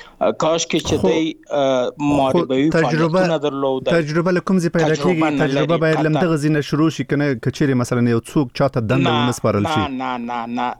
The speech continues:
Speaker 1: د دی په څنګ کې باید قوي، قوي خلک وای. که بیا یې دا مقرر کړي وای، فرق نه کوي.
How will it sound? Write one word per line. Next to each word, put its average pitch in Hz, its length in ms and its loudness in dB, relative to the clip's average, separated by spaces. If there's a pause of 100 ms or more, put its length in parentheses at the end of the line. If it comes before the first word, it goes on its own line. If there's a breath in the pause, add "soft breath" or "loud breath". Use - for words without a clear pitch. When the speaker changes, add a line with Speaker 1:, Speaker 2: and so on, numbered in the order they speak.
Speaker 1:
د 147 100 0
دی 151 260 0
په 151 120 -4
څنګ 165 340 -2
کې 165 120 -4
باید 156 360 0 (520 loud breath)
قوي، 165 240 2
قوي 160 320 0
خلک 139 440 -4
وای. 185 220 2 (880 soft breath)
که 160 100 -2
بیا 170 360 2
یې 160 60 -8
دا 165 140 0
مقرر 160 400 -4
کړي 170 260 -4
وای، 170 380 0 (120)
فرق - 320 -6
نه 117 140 -8
کوي. 117 380 -4